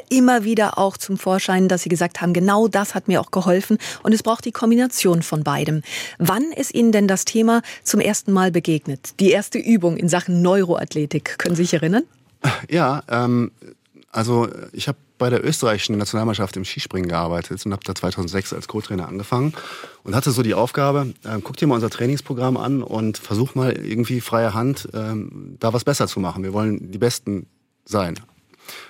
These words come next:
Speaker 2: Und, ähm, die Idee war dann eigentlich, nach viel Research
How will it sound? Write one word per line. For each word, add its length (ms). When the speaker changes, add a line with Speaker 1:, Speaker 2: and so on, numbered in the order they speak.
Speaker 2:
Und, 480
ähm, 440
die 160
Idee 260
war 80
dann 140
eigentlich, 540
nach 380
viel 400
Research 680